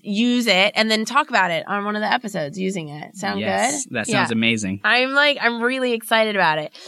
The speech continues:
Speaker 1: So, um, what are some L A tech companies or talent that you've come across that have really impressed you?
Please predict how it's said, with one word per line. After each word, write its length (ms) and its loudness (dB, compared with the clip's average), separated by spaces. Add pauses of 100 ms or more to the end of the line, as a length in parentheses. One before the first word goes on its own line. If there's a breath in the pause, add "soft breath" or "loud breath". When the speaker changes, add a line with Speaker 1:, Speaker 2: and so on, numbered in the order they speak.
(140 loud breath)
Speaker 1:
So, 500 4
um, 280 2
what 220 0
are 80 2
some 280 0
L 160 4
A 100 2
tech 260 0
companies 420 -2
or 80 -2
talent 380 2
that 80 2
you've 300 2
come 160 0
across 360 4
that 80 0
have 100 0
really 180 2
impressed 360 -2
you? 340 2